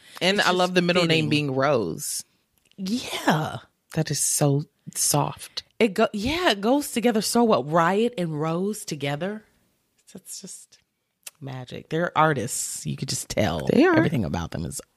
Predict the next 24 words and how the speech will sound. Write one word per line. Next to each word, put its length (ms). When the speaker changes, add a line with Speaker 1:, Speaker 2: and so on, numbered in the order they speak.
Speaker 2:
artistic. 720
Speaker 1:
So 120
we 80
got 200
rizzo 260
and 140
Speaker 2:
And 80
they 60
Speaker 1:
Riot. 100
Speaker 2:
showed 300
us 100
pictures 500
of 400
the 80
baby 280
as 120
well. 240
In 100
case 220
y'all 120
wanna 140
see, 500
he 460
looks, 540